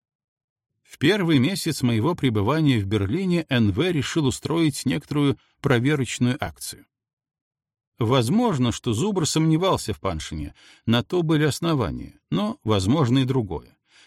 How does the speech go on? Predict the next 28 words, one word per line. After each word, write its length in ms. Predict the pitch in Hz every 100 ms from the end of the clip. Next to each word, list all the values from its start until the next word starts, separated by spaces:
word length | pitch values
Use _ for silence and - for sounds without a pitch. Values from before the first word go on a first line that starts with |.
| _
Хотел 480 | - 208 - 190 190
доказать 540 | 123 - 101 160 -
окружающим, 800 | 139 107 90 170 175 123 - 110
что 200 | - 113
взятый 520 | 85 80 190 196 131 -
им 260 | 151 165 -
из 180 | 127 104
военнопленных 720 | 131 117 107 120 165 143 -
человек 520 | - 98 131 185 - - _
действительно 760 | 107 151 - - 110 101 110 101
специалист, 760 | - 101 - 78 85 143 - -
а 160 | 110 107
не 120 | 117
самозванец. 800 | 107 107 90 80 - - - - _ _ _ _ _ _ _ _ _ _ _ _ _ _
Он 260 | 185 233 190
предложил 600 | 156 120 113 101 180 196
мне 260 | 147 143
сделать 460 | 92 120 190 175 -
доклад 600 | 117 107 135 190 202 -
о 100 | 127
моих 360 | 117 180 165 -
уже 240 | 107 120
опубликованных 680 | 175 139 123 120 175 160 139
работах 540 | 107 92 185 175 160 -
в 80 | -
присутствии 520 | 127 110 190 - 151
сотрудников 680 | - 127 139 151 139 131 131
института. 640 | - 98 - 87 - -